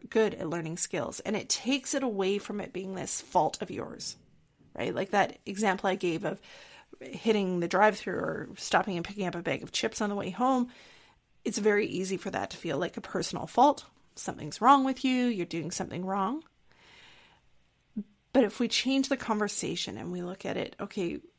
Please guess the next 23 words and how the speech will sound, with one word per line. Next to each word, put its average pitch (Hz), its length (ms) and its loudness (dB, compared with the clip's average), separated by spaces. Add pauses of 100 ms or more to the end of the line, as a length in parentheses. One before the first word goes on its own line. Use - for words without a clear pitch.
(140)
this 185 440 0
is 214 180 -2
a 190 60 -2
skill 220 560 4
that - 160 -2
I'm 180 160 -4
working 190 480 -2
on 180 240 -8
building, 170 500 -4 (440)
and 170 440 -4
maybe 190 320 0
I 208 80 2
need 220 180 0
to - 80 -8
continue 262 500 0
to 220 80 -2
work - 240 -4
on 147 120 -4
building." - 360 -8 (1160)
It 220 140 4
moves 247 440 6
it 262 100 8
away 185 680 4